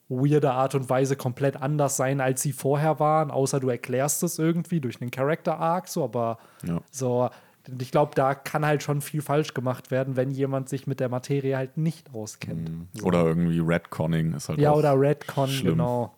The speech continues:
Speaker 1: Das ist halt auch so ein Ding. Wobei es auch da wahrscheinlich so Retcons gibt, wie, blöd gesagt, jetzt mit dem Haki. Dass retrospektiv dann Mantra und sowas auch Haki ist, das gefühlt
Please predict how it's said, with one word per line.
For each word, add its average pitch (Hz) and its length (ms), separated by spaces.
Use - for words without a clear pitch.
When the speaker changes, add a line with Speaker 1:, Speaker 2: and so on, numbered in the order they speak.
Speaker 1:
Das 120 200
ist - 80
halt 120 160
auch 120 160
so - 140
ein 117 120
Ding. 120 200
Wobei 151 220
es 151 100
auch 151 120
da 143 260
wahrscheinlich 151 360
so 139 80
Retcons 139 560
gibt, - 260
wie, 139 200
blöd 139 220
gesagt, 143 260
jetzt 131 160
mit 131 100
dem 117 180
Haki. 117 420
Dass 123 240
retrospektiv 143 800
dann 123 220
Mantra 131 420
und 123 180
sowas 139 320
auch 139 240
Haki 139 360
ist, 135 120
das 127 200
gefühlt 170 500